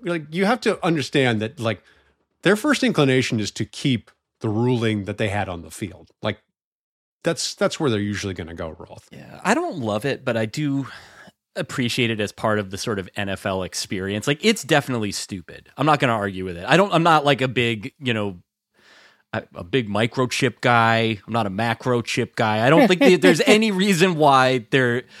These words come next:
Speaker 2: like, I don't know that it would necessarily be better if it were more correct. It is just one of those things where it's annoying that,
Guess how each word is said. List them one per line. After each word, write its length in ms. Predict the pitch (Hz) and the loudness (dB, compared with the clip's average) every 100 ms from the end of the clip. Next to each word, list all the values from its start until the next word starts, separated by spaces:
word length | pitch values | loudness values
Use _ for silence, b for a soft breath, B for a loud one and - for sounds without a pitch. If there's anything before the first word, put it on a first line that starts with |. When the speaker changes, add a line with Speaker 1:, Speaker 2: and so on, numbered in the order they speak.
| B - | B 0
Speaker 2:
like, 180 | 180 180 | 4 6
I 60 | |
don't 120 | 240 | 4
know 120 | 220 202 | 4 2
that 100 | 175 | 2
it 80 | |
would 140 | 156 139 | 0 0
necessarily 560 | 139 135 143 135 123 | 0 -2 0 0 0
be 260 | 113 120 131 | -2 -2 -2
better 380 | 113 110 123 131 | 2 2 4 2
if 100 | 120 | 0
it 100 | 123 | 0
were 140 | 117 | 0
more 240 | 110 110 104 | 0 -2 -2
correct. 500 | - 98 101 120 - | -4 -2 -2 -4 -4
It 100 | 139 | 0
is 140 | 147 | 2
just 180 | 135 165 | 2 0
one 100 | 143 | 2
of 40 | 131 | 2
those 200 | 113 - | 0 0
things 260 | 120 110 - | -2 -2 -2
where 240 | 107 101 | -4 -2
it's 200 | 143 - | -2 0
annoying 580 | 175 240 180 123 117 113 b b b b b b - | 4 6 6 4 0 -6 b b b b b b -8
that, 420 | 120 123 117 - | 2 4 4 -2